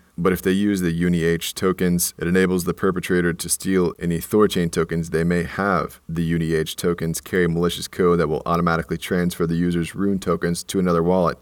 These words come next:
if approved for sale. Thorchain has had a streak of bad luck, which seems to be attracting other bad actors. They've suffered their third exploit in three weeks, and this most recent attack on Rune holders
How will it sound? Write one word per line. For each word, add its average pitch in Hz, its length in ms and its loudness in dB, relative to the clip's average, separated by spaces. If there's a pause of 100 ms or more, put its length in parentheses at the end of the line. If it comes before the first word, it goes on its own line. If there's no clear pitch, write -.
(140)
if - 100 -4
approved 90 380 -2
for 85 140 -6
sale. 90 440 0 (240)
Thorchain 101 460 2
has 87 140 0
had 85 100 0
a 76 100 0
streak 87 300 -2
of 71 160 -8
bad 82 260 0
luck, 80 280 2
which - 160 -8
seems 87 180 -2
to - 80 -8
be 85 80 2
attracting 85 560 -2
other 82 240 2
bad 80 340 0
actors. 80 600 -2 (100)
They've 87 160 2
suffered 92 300 0
their 82 100 2
third 87 380 4
exploit 82 500 -2
in 87 200 -2
three 92 240 -4
weeks, 95 520 -4 (460)
and 78 100 -6
this - 140 -6
most 78 260 -4
recent 80 300 -4
attack 80 420 -4
on 80 200 -2
Rune 87 220 0
holders 82 440 0